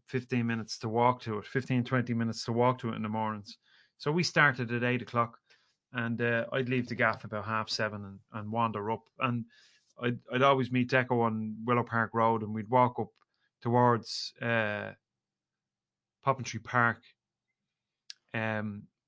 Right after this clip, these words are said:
which sat between what was called Glasnevin. It was kinda right at the point where Ballymun, Glasnevin and Finglas met. So anyway, we'd, we'd wander our way up through Poppentry Park, across the football fields,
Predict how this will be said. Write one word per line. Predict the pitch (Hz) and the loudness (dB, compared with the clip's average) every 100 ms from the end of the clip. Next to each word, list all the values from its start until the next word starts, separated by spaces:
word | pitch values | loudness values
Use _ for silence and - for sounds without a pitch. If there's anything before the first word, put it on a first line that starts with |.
| - | -6
which | 123 - | -6 -4
sat | - 131 123 | 2 2 2
between | 123 - 127 120 113 104 - - | -6 0 2 2 0 -4 -8 -2
what | 113 | -2
was | 113 | -2
called | - 110 107 | 0 2 2
Glasnevin. | 117 107 101 123 113 107 | 2 2 0 -2 -2 -4
It | 95 - _ _ _ _ _ _ _ | -10 -16 _ _ _ _ _ _ _
was | 120 | -8
kinda | - 190 156 139 | 0 2 2 2
right | 143 151 143 | 2 2 0
at | 131 | -6
the | |
point | 117 143 139 123 123 123 | -4 -2 0 -2 -6 -10
where | 123 127 123 117 - - | 0 4 4 2 0 4
Ballymun, | 135 139 127 123 120 113 | 4 4 4 4 4 2
Glasnevin | 120 113 - 127 117 110 | 0 0 0 2 2 -2
and | 98 | -4
Finglas | 127 117 107 - | -2 -2 -4 -4
met. | 113 104 - - _ _ _ _ _ _ _ _ _ _ _ _ _ - - - _ | -2 -2 -4 -16 _ _ _ _ _ _ _ _ _ _ _ _ _ -20 -20 -20 _
So | 139 | 2
anyway, | 156 156 139 131 | 4 6 6 6
we'd, | 127 117 101 - | 4 0 -2 -4
we'd | 127 123 113 | 0 0 0
wander | 127 143 135 | 4 4 6
our | 127 | 6
way | 127 127 | 6 6
up | 120 123 - | 2 -2 -4
through | 135 131 127 120 | 2 4 4 0
Poppentry | - 123 117 113 | -2 -2 -4 -4
Park, | - 120 117 | 2 2 2
across | 120 - 131 123 | 0 4 4 4
the | 110 | -2
football | 127 120 113 104 | -4 2 2 2
fields, | - 110 107 101 - | 0 0 0 -4 -12